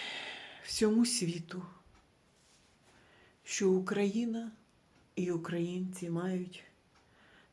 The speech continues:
велику і незламну силу духу.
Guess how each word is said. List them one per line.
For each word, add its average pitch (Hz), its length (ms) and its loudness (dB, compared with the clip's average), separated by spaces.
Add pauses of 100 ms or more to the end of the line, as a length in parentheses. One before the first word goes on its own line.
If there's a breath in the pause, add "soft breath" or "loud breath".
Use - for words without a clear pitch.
велику 202 560 2 (760)
і 175 80 0
незламну 175 840 2
силу 160 400 2
духу. 156 440 -8